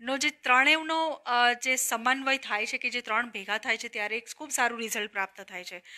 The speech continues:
તો, અ, શાળાનો, અ, પેરેન્ટ સાથે અને વિદ્યાર્થીઓ સાથેનો જે સંપર્ક છે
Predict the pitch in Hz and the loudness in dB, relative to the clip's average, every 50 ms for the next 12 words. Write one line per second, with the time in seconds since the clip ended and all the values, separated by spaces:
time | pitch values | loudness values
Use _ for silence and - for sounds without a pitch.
0 | - - - - _ _ 285 285 285 285 269 - - 226 226 - - - 240 226 | -14 -16 -16 -18 _ _ -2 0 0 0 -2 -4 -2 -2 0 2 6 8 8 10
1 | 240 262 302 320 320 330 339 339 330 302 - - 240 233 226 - - 226 240 277 | 10 10 10 8 6 0 -4 -4 -8 -10 -10 -6 -4 -4 0 4 6 8 10 10
2 | 320 349 320 - 311 277 254 - 262 277 277 - 233 233 233 226 220 240 - 254 | 8 6 6 4 4 2 4 4 2 2 2 0 -2 -6 -6 -6 -10 -10 -6 2
3 | 254 262 269 262 269 277 269 262 247 226 220 - 240 247 247 233 233 226 - 247 | 2 2 2 2 0 -2 0 0 0 0 0 -2 -6 -6 -4 -4 -2 -2 0 0
4 | 262 269 - 320 285 285 - - - 180 175 | -2 2 2 2 2 2 -2 -4 -6 -6 -8